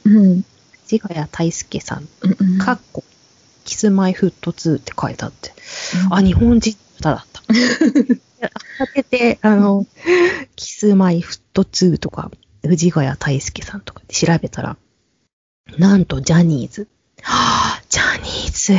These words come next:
Speaker 2: みたいな。ジャニーズにこういう方いるんだと。
Speaker 1: うん。
Speaker 2: で、みたいな、なんかかっこい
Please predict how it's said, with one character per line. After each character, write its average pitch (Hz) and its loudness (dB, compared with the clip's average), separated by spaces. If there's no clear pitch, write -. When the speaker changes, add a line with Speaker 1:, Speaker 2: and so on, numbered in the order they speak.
Speaker 2:
み - -20
た - -18
い - -20
な。 - -10
ジ 220 0
ャ - -8
ニ 269 4
ー 233 4
ズ 202 2
に 190 4
こ - 2
う 247 6
い 254 2
う 254 -8
方 233 0
い 190 4
る 202 6
ん 175 0
だ - -4
と。 - -20
Speaker 1:
う 220 -2
ん。 220 -2
Speaker 2:
で、 196 4
み - -6
た - -8
い - -12
な、 170 0
な 208 6
ん 185 2
か - -6
か 165 0
っ - 0
こ 190 4
い 156 2